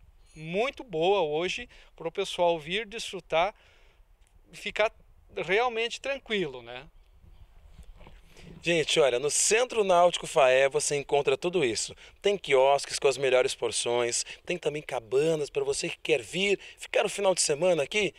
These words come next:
Speaker 2: Vem, a gente é maravilhoso, muito conforto, você vai se apaixonar realmente. E lembrando que tem a Marina também pra você deixar a sua lancha com toda a segurança e com toda a credibilidade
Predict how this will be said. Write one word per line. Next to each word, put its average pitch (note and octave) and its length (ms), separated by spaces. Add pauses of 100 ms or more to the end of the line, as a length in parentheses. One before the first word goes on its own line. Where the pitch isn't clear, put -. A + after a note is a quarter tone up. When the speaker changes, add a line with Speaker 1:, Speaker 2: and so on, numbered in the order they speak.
(160)
Speaker 2:
Vem, D3+ 300
a C3 40
gente C#3+ 220
é - 20
maravilhoso, C3+ 640
muito D3+ 400
conforto, - 640 (220)
você - 160
vai D#3 140
se D#3+ 100
apaixonar C3+ 480
realmente. B2 500 (360)
E C3 40
lembrando G#3 440
que F#3+ 100
tem F3+ 140
a D#3+ 100
Marina D3+ 380
também D3 320
pra D3+ 160
você D3 280
deixar E3+ 600
a D#3+ 80
sua C#3 180
lancha D3+ 420 (240)
com D#3+ 140
toda A3 300
a G#3 40
segurança D#3 680 (180)
e B2+ 80
com D3 140
toda F3 220
a - 20
credibilidade D3+ 880